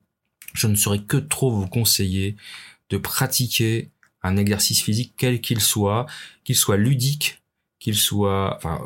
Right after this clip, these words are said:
le, le, le plus, le plus ludique possible, bien évidemment, euh, et qu'il vous aide,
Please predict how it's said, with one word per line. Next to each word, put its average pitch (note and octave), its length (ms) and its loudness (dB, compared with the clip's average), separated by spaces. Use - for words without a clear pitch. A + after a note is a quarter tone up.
le, F#2+ 200 -2
le, G#2 280 2
le G2 160 2
plus, G#2 180 -6
le G#2+ 140 2
plus C#3+ 240 2
ludique A#2 240 0
possible, B2 320 2
bien G#2+ 140 4
évidemment, G2+ 520 2
euh, G2 380 2
et A#2 160 0
qu'il G#2+ 260 2
vous G2 340 2
aide, A2 320 0